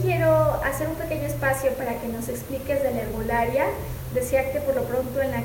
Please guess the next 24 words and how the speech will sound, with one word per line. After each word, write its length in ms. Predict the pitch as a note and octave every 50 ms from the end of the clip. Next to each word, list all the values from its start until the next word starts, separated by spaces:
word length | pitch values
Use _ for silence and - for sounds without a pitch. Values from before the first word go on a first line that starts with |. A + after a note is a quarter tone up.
| -
casa 600 | - A#3+ B3 C4+ C4 - - C#4 C4+ C#4 C#4 C4+ B3
el 100 | A#3+ A3+
asunto 440 | A3+ A3+ - B3+ B3+ B3 A#3+ C#4
de 100 | C#4 C4+
los 140 | A#3+ A3+ -
test 240 | - - C4 B3 -
naturistas, 800 | C#4 C#4 C#4 C4 B3 A#3+ A#3+ A#3+ A3+ - - C4 C4+ C4+ D4+ D4 - - - - - - - - - - A3+
eh, 380 | A#3 A#3+ A#3+ A#3 A3+ G#3+ G#3+ G#3+ A#3
resultó 460 | B3+ A#3+ - - A#3+ A#3 - C4+ C4+
un 240 | C4+ C4+ B3+ A#3+ A#3+
gran 320 | B3+ B3+ C4 C4 C4 C4+ C4+
aliado 680 | C4+ C4 A#3+ B3 B3 A#3+ A#3 A3 A#3+ A#3+ C4+ D#4+ - - - - - - - - -
para 260 | A#3 A#3+ A#3+ A#3+ A#3+
todos 200 | C4 D4 D4+ D#4 D4+
los 100 | C#4 C#4
que 140 | - C4+ B3+
no 100 | B3 C4
estaban 400 | C4+ C4 - D4 C#4+ C4+ C4 B3
enfermos, 640 | A#3+ A#3 A#3 - C4 B3+ B3 C4 B3+ C4 C#4+ D#4 D#4+ E4 - -
como 220 | C4+ A#3+ A#3+ A#3+
un 140 | B3 B3 C4
elemento 680 | C#4+ C#4 C#4 C4 B3+ B3 B3+ B3+ C4 C4 B3 - D4
de 120 | C#4 B3+ A#3 A3 -
tranquilización, 1080 | B3+ B3 B3 B3+ B3+ C4 C4+ B3+ A#3+ A#3+ - A3+ A3 A3 - A#3 A#3+ B3 B3+ C4+ C4+ C#4